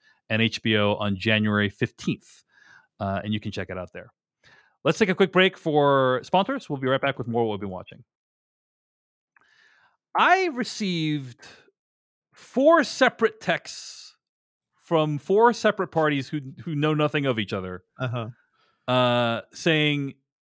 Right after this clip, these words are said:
Speaker 1: "David Chen, you have to watch Paul T. Goldman. It is one of the most David Chen shows I've ever heard of or e-, ever witnessed," right? So multiple people saw this show, Paul T. Goldman, on Peacock, and were like,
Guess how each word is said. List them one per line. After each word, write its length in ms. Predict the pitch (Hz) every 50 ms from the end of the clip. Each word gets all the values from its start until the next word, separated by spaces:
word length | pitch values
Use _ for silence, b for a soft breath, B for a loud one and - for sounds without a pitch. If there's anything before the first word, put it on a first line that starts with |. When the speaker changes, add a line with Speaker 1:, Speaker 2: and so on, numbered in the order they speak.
| _ _ _ _ _ _ _ _ _ _ -
Speaker 1:
"David 300 | 131 214 294 294 294 208
Chen, 220 | - - 226 202 180
you 100 | 165 156
have 200 | 175 196 233 -
to 80 | 247
watch 420 | 208 170 165 170 175 - - - - - _
Paul 220 | - - 170 175
T. 160 | - 180 165
Goldman. 480 | 143 139 127 120 101 104 95 92 98 98 _ _ _ _ _ _ _ _ _ _ _ _ _ _ _ _ _ _ _ _ _ _ _ _ _ -
It 140 | 165 175
is 160 | 180 175 135 147
one 200 | 147 175 220 285
of 100 | 302 220
the 80 | 240 208
most 360 | 202 202 202 190 160 139 113
David 420 | 147 151 180 202 185 208 180 156
Chen 260 | - - 185 170 170
shows 340 | 160 - - 135 139 135 120
I've 140 | 131 120 113
ever 220 | 117 107 110 104
heard 220 | 101 110 98 90 90
of 140 | 95 104 113
or 200 | 117 123 139 143
e-, 40 | 160 151
ever 240 | 160 165 147 160 147
witnessed," 560 | 123 131 127 - 104 - - - - _ _ -
right? 120 | 120 127 -
So 120 | 165 143
multiple 320 | 147 160 214 214 233 247
people 420 | 196 220 214 175 196 185 180 170 b b b b b b
saw 400 | b - - - 196 226 262 285
this 180 | 269 240 254 202
show, 240 | - - 208 180 156
Paul 220 | - 190 220 254
T. 140 | - 269 233
Goldman, 360 | 170 185 175 165 156 151 156
on 200 | - 147 170 185 185
Peacock, 440 | 175 151 - 113 98 104 - _ _ _ _ _ _ _ _ _ _ _ _ _ _ _ - -
and 120 | 143 147
were 100 | 151 147
like, 380 | 147 139 131 127 - - -